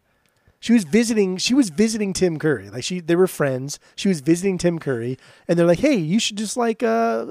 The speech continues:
you should, like, audition for this." And she's like, "Nah, I don't sing." And then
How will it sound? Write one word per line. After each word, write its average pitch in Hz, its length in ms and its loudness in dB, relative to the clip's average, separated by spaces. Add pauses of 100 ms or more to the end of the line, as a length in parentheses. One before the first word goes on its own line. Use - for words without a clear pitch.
(100)
you 226 120 -6
should, 214 220 -8
like, 226 220 -8
audition 220 380 -2
for 143 100 -2
this." 120 220 -6
And 123 80 -12
she's - 80 -10
like, 131 80 -4
"Nah, 143 200 0
I 143 40 2
don't 123 140 -2
sing." 113 360 -10 (800)
And 143 100 -6
then 139 280 -6